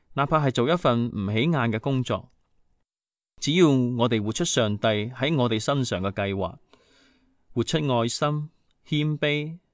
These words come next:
聖潔等好嘅品性，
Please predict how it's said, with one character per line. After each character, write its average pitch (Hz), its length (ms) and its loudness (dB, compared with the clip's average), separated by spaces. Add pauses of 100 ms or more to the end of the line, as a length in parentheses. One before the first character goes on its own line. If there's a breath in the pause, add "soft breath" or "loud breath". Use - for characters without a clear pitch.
聖 117 400 -2
潔 117 260 -2
等 131 320 -2 (240)
好 107 200 -4
嘅 139 180 0
品 101 240 -2
性， 104 340 -4